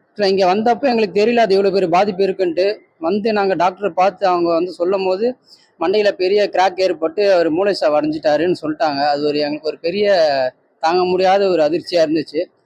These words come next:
இதுக்கப்புறம் ஒண்ணும் ரெண்டு நாள் வச்சிருந்தோம். ரெண்டு நாள் கழிச்சு சொன்னாங்க, "இந்த மாதிரி ஆயிடுச்சு, இதுக்கப்புறம் ஒண்ணும் பண்ண முடியாது, மூளை சாவு ஆயிடுச்சுட்டு. இதுக்கப்புறம் நீங்க என்ன முடிவு பண்ண போறீங்கன்னு?" சொல்லிட்டு இருந்தாங்க.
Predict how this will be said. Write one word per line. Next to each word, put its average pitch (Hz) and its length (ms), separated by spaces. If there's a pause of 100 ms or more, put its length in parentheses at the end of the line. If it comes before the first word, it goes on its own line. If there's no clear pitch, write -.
(460)
இதுக்கப்புறம் 214 480
ஒண்ணும் 226 220
ரெண்டு 208 200
நாள் 233 180
வச்சிருந்தோம். 214 500
ரெண்டு 185 260
நாள் 208 180
கழிச்சு 202 340
சொன்னாங்க, 202 360
"இந்த 190 160
மாதிரி 196 60
ஆயிடுச்சு, 185 420
இதுக்கப்புறம் 180 280
ஒண்ணும் 180 180
பண்ண 170 180
முடியாது, 175 280
மூளை 185 180
சாவு 160 240
ஆயிடுச்சுட்டு. 160 520 (480)
இதுக்கப்புறம் 196 140
நீங்க 202 200
என்ன 202 140
முடிவு 196 260
பண்ண 185 160
போறீங்கன்னு?" 180 600
சொல்லிட்டு 175 340
இருந்தாங்க. 170 400